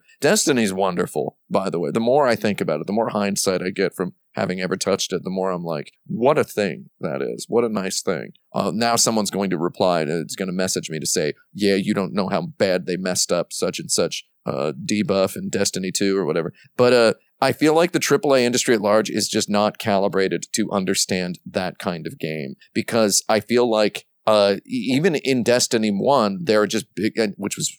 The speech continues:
pr-, published by Activision, there were big, risky design choices and stuff that something like Suicide Squad winds up looking like it was made with, like, like, made with Saudi money, you know,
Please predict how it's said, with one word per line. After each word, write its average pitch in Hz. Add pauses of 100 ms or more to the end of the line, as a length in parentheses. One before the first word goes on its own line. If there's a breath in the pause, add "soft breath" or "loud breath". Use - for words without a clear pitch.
pr-, -
published 107
by 104
Activision, 92 (260 loud breath)
there 123
were 123
big, 117 (220)
risky 110
design 110
choices 98
and 92
stuff 92 (200 soft breath)
that 113
something 180
like 135 (140)
Suicide 175
Squad 117
winds 117
up 113
looking 107
like 101
it 92
was 101
made 101
with, 95
like, 101 (240 loud breath)
like, 120
made 113
with -
Saudi 113
money, 98
you 98
know, 101